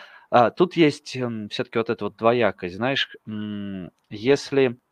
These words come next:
не давать дорогу молодым, да, то где им набираться опыта? Но, с другой стороны, если делать ограничения по возрасту, куда девать, э,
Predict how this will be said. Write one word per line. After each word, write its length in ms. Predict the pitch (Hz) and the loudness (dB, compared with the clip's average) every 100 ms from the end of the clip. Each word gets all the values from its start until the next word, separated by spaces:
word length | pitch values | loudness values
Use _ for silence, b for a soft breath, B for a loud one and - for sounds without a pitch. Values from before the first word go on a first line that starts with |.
| _ _ _ _ _ | _ _ _ _ _
не 140 | 117 120 | -4 4
давать 300 | 139 131 120 | 6 4 4
дорогу 320 | 127 120 120 | 4 4 2
молодым, 480 | 120 127 170 254 135 | 6 6 6 2 2
да, 220 | 107 165 | 2 2
то 600 | - - 120 135 123 113 - | 0 2 4 4 2 0 -4
где 340 | 110 117 147 | -8 0 0
им 80 | 156 | 2
набираться 480 | 120 117 113 - 110 | 0 4 4 2 -2
опыта? 360 | 95 - - - _ _ _ B B B B B | -2 -6 -12 -12 _ _ _ B B B B B
Но, 220 | 110 135 139 | -2 0 2
с 80 | |
другой 360 | 143 185 175 120 | 4 6 6 6
стороны, 800 | - - 117 131 127 123 123 123 | 2 -8 -6 -6 -8 -8 -6 -8
если 560 | 110 113 120 - 120 123 | -6 -2 -2 -4 -4 -4
делать 380 | 123 127 120 120 | 0 2 2 -2
ограничения 600 | 117 117 120 - 120 107 | -4 -8 -6 -4 -4 -2
по 160 | - 107 | 0 2
возрасту, 640 | 107 113 147 - 175 190 | 2 2 -2 0 0 0
куда 300 | - 120 120 | 0 0 2
девать, 500 | 131 127 127 127 - | 2 4 4 2 -4
э, 160 | 120 | -2